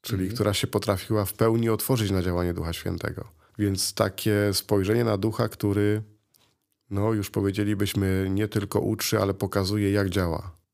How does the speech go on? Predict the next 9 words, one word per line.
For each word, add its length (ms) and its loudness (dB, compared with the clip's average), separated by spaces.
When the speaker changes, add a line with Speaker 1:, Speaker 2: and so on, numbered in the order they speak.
Speaker 2:
To 80 -6
jak 200 -4
działa? 320 -6
Speaker 1:
No, 140 2
po 140 2
pierwsze, 560 2
daje 640 4
możliwość 640 0
odkrywania 920 2